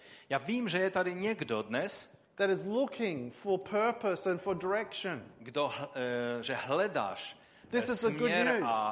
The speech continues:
Speaker 1: a, a smysl. Je to to pro tebe.
Speaker 2: The good news is that he is here as your light.
Speaker 1: A dobrá zpráva je, že jsi tady dnes a že jsi naživu.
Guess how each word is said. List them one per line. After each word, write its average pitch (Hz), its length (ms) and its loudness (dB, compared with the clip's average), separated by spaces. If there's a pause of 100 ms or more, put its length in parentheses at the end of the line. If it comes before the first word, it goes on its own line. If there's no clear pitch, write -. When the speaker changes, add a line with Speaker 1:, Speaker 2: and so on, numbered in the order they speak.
Speaker 1:
a, 107 340 -2
a 117 80 -4
smysl. 156 520 0 (280)
Je 135 100 -4
to 160 100 -6
to 160 120 -4
pro 180 160 -2
tebe. 156 280 0 (320)
Speaker 2:
The 233 80 2
good 226 260 2
news 254 440 2
is 202 100 -4
that 208 180 6
he 247 120 2 (140)
is - 160 -4
here 247 320 2 (160)
as 190 100 -2
your 220 240 4
light. 247 520 2 (240)
Speaker 1:
A 113 120 -6 (360)
dobrá 208 500 6
zpráva 196 540 2
je, 180 280 4
že 190 140 0
jsi 185 420 -2 (400)
tady 208 300 8
dnes 143 640 -2 (120)
a 139 120 0
že 160 100 0
jsi 180 180 2
naživu. 220 420 0